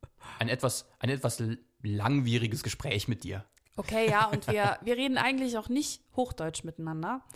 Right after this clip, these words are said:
Speaker 2: sondern eher Dialekt, aber das, äh, wollen
Speaker 1: Das,
Speaker 2: wir jetzt niemandem antun.
Speaker 1: das hört man auch, hört man auch
Speaker 2: Mit
Speaker 1: so.
Speaker 2: Sicherheit, ja.
Speaker 1: Das hört man auch so. Das
Speaker 2: Aber
Speaker 1: braucht
Speaker 2: wir
Speaker 1: man,
Speaker 2: bemühen uns.
Speaker 1: das
Speaker 2: Wir waren
Speaker 1: braucht man
Speaker 2: stets bemüht.
Speaker 1: Stets bemüht, halbwegs verständlich zu sprechen.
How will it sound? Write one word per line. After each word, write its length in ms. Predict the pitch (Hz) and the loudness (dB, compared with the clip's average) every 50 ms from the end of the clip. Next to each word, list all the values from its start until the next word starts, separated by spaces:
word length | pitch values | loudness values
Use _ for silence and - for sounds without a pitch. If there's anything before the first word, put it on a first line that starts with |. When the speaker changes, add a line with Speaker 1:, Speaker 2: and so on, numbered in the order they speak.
| - - | -20 -18
Speaker 2:
sondern 280 | - - 185 180 170 - | -12 -8 -6 -6 -6 -4
eher 180 | - - 175 175 | -4 -4 -4 -4
Dialekt, 580 | 202 190 170 165 165 185 - - - - - | -4 -6 -6 -4 -4 -4 -6 -6 -10 -12 -10
aber 160 | - 175 185 | -8 -6 -6
das, 280 | 180 185 180 - - - | -4 -4 -6 -6 -8 -10
äh, 180 | - - 175 175 | -10 -10 -8 -6
wollen 100 | 190 196 | -2 -2
Speaker 1:
Das, 120 | 226 196 | 0 0
Speaker 2:
wir 60 | 190 180 | 0 -4
jetzt 140 | 180 - | -4 -6
niemandem 280 | 220 208 202 190 180 165 | -8 -6 -6 -6 -6 -6
antun. 420 | - 170 202 208 - - 233 233 | -6 -6 -6 -6 -8 -8 -6 -4
Speaker 1:
das 240 | 233 120 240 - - | -2 -2 -2 -2 -2
hört 200 | 135 131 135 - | 0 -2 0 0
man 120 | 117 110 98 | -2 -4 -2
auch, 280 | 98 104 98 - - _ _ _ _ _ _ _ _ _ _ _ - | -2 -4 -4 -6 -10 _ _ _ _ _ _ _ _ _ _ _ -12
hört 260 | 117 95 117 113 - | -8 -6 -6 -6 -6
man 120 | 104 98 | -6 -6
auch 40 | - | -6
Speaker 2:
Mit 120 | 202 185 - | -6 -6 -4
Speaker 1:
so. 120 | - 107 | -4 -4
Speaker 2:
Sicherheit, 460 | 98 98 185 170 170 165 160 156 - | -4 -4 -4 -6 -6 -8 -8 -10 -8
ja. 160 | 160 143 143 | -10 -8 -6
Speaker 1:
Das 180 | 151 113 - - | -6 -6 -6 -6
hört 160 | 107 107 - | -6 -6 -6
man 100 | 101 98 | -8 -10
auch 120 | 90 92 - | -10 -10 -10
so. 200 | - 101 98 98 | -10 -10 -6 -2
Das 80 | - | 0
Speaker 2:
Aber 120 | 226 240 262 | 0 2 2
Speaker 1:
braucht 80 | 233 262 | 2 2
Speaker 2:
wir 40 | 226 | 2
Speaker 1:
man, 100 | 262 285 | 2 2
Speaker 2:
bemühen 300 | 277 302 359 415 339 196 | 4 4 4 4 2 0
uns. 260 | 175 170 170 - - | -2 -4 -4 -6 -4
Speaker 1:
das 80 | - 185 | -2 0
Speaker 2:
Wir 80 | 185 | 2
waren 140 | 214 240 262 | 4 4 4
Speaker 1:
braucht 160 | 269 - - | 4 2 2
man 80 | 311 320 | 4 2
Speaker 2:
stets 180 | 359 349 - - | 2 2 0 -2
bemüht. 520 | - 339 320 320 320 302 254 196 - - | 0 2 4 4 4 4 4 2 -2 -4
Speaker 1:
Stets 400 | - - - - 180 208 - - | -8 -6 0 2 2 2 2 0
bemüht, 480 | - 165 151 156 180 202 202 - - _ _ _ _ - - | 0 2 2 4 2 2 0 -2 -10 _ _ _ _ -6 0
halbwegs 500 | 123 139 165 165 160 - 143 147 - - | 2 2 2 2 0 -2 -2 0 0 0
verständlich 680 | - 123 - - 123 120 120 120 117 107 - - - _ _ _ | -2 -2 -2 0 -2 -2 -2 -4 -6 -8 -10 -12 -16 _ _ _
zu 160 | - - 117 | -10 -8 -8
sprechen. 480 | - - - - 101 95 - 95 87 | -8 -8 -4 -4 -4 -4 -4 -8 -12